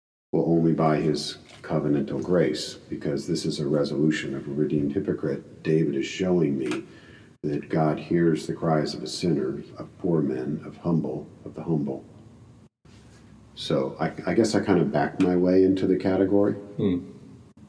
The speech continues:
Speaker 2: So then, so I guess what you're saying is, so seventeen, when the righteous cry for help,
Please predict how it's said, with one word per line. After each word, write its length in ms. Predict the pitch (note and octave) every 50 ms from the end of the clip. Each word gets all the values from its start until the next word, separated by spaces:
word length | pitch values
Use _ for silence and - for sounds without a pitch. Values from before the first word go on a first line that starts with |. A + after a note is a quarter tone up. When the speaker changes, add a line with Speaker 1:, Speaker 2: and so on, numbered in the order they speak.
| - - - - - - - - - - - - - - - - - - - - - - - - - - - - -
Speaker 2:
So 180 | - - - -
then, 380 | G#2+ A2+ G#2+ G2+ G2 G#2 - - - - - - - - - - - - -
so 460 | - - - - - A2+ G#2+ G2+ G2+ G2+
I 40 |
guess 300 | G2+ G#2 A2 G2 - -
what 160 | - G#2 G2 A2
you're 80 | A#2
saying 320 | G2+ - A2 G2+ G2 F#2+ F#2
is, 120 | F2+ -
so 200 | - - - G2
seventeen, 800 | F2+ - - C3 B2+ A#2+ A#2 G#2+ G2 F#2+ F#2+ G2+ G2 F#2 F#2+ F#2+
when 100 | F#2 F#2
the 80 | F#2 F#2
righteous 300 | F#2 F#2 F2+ - - F#2+
cry 240 | - - G2 F#2+ F2
for 120 | - F#2+
help, 240 | F#2 G2 F2+ E2 D#2+